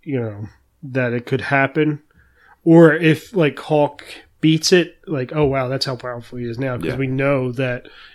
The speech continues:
Speaker 1: the Ancient One was able to do it, so.
Speaker 2: Yeah. And it was, it was cool to see her and, like, what she was doing during the Battle of New York.
Speaker 1: Yeah.
Speaker 2: I thought that was cool.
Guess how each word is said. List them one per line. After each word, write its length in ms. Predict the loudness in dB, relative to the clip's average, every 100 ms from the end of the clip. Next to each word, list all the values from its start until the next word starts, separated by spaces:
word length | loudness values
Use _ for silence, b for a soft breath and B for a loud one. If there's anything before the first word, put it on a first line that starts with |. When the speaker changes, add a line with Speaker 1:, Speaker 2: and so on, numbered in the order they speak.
| -18
Speaker 1:
the 300 | -2 4 6
Ancient 380 | 6 4 -2 -4
One 200 | -4 -4
was 140 | -4
able 260 | -4 -4 -6
to 60 | -4
do 200 | -6 -6
it, 200 | -12 -6
so. 120 | -2
Speaker 2:
Yeah. 240 | -2 -4 b b b b b -6
And 120 | -2
it 160 | 0 0
was, 180 | 0
it 80 | 0
was 140 | -2 -2
cool 160 | -4
to 80 | -4
see 160 | -6 -6
her 220 | -4 -2
and, 100 | -2
like, 220 | -4 -2
what 120 | -4
she 240 | -2 -6 -2
was 280 | -2 -2 0
doing 500 | 2 2 0 -4 -4
during 520 | -2 0 -2 -6 -6
the 120 | -4
Battle 380 | 0 0 0 -4
of 80 | -6
New 100 | 0
York. 200 | 4 4 0
Speaker 1:
Yeah. 40 |
Speaker 2:
I 40 |
thought 180 | -4 -4
that 140 | -4 -6
was 120 | -6
cool. 240 | -4 -4